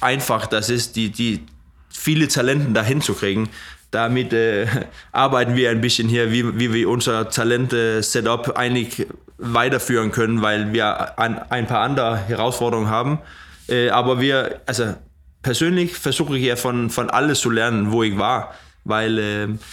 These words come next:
das, also wenn was et-, irgendwo, äh, gut funktioniert haben, habe ich auch ein, warum soll ich das nicht dann versuchen, hier in unserer Art weiterzuführen. Also, so ich versuch schon, äh,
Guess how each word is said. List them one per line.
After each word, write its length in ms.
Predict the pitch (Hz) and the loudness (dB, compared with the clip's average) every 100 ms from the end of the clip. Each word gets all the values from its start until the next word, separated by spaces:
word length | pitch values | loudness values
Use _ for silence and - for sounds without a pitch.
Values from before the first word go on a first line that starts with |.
| - - _ - - _ - _ - - - | -20 -20 _ -20 -20 _ -20 _ -20 -20 -6
das, 280 | 120 117 - | -2 -2 -2
also 280 | 120 123 120 | -2 0 2
wenn 240 | 123 117 | 0 2
was 260 | 127 135 - | 0 0 -2
et-, 360 | - 151 - | 0 -2 0
irgendwo, 560 | 143 156 143 139 147 139 | 0 2 2 2 2 2
äh, 420 | 104 113 110 104 | 0 0 0 0
gut 220 | 110 160 | 0 0
funktioniert 480 | - 135 - 131 160 | 2 0 2 0 2
haben, 320 | 156 156 170 | 0 2 2
habe 220 | 151 143 131 | 2 2 0
ich 120 | 117 | 2
auch 220 | 131 131 | 2 0
ein, 240 | 110 92 | -2 0
warum 300 | 117 120 131 | 0 2 0
soll 180 | 135 123 | 0 0
ich 100 | 127 | 0
das 220 | 110 120 | 0 0
nicht 180 | 135 127 | 0 0
dann 140 | 120 123 | -2 0
versuchen, 560 | 120 - 143 151 143 - - - | -2 -2 -2 0 -2 -6 -18 -6
hier 360 | 139 156 170 170 - - - _ _ _ - | 0 0 0 -6 -16 -20 -20 _ _ _ -6
in 120 | 139 131 | -2 0
unserer 520 | 170 170 123 104 - | 2 2 2 2 2
Art 380 | 110 127 - 101 | 2 2 -2 -6
weiterzuführen. 920 | 110 113 151 156 120 104 120 113 110 | -2 2 2 2 0 -2 0 0 0
Also, 220 | 107 110 117 107 65 - | 0 0 2 0 -2 -4
so 140 | - | -2
ich 160 | 117 117 | 0 0
versuch 360 | - 113 160 - | -2 0 0 2
schon, 320 | 175 190 170 | 2 2 2
äh, 420 | 120 104 101 | 2 2 0